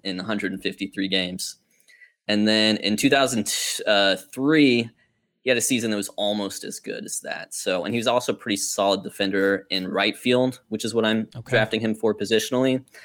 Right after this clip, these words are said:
Speaker 1: So, yeah, that's what I'm gonna go for at the turn here. And the reason I'm picking him is 'cause I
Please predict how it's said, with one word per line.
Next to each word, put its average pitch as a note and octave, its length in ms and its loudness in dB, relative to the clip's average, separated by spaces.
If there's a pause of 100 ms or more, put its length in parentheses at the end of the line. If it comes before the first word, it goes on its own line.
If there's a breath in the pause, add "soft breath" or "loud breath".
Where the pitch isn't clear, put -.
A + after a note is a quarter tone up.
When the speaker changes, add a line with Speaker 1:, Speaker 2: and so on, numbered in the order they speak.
(300 loud breath)
Speaker 1:
So, G2+ 340 2
yeah, F#2+ 220 4
that's G2 220 0
what C#3+ 60 2
I'm C3+ 40 4
gonna A2+ 100 2
go G2 180 2
for F#2+ 320 -2
at - 140 -4
the - 60 -2
turn F#2 320 -4
here. G2 400 -2
And C3 140 4
the C#3+ 60 6
reason A3+ 280 4
I'm C#3 60 -2
picking D3 240 2
him A2+ 80 2
is G2 100 -2
'cause - 340 -4 (1000 soft breath)
I - 40 -4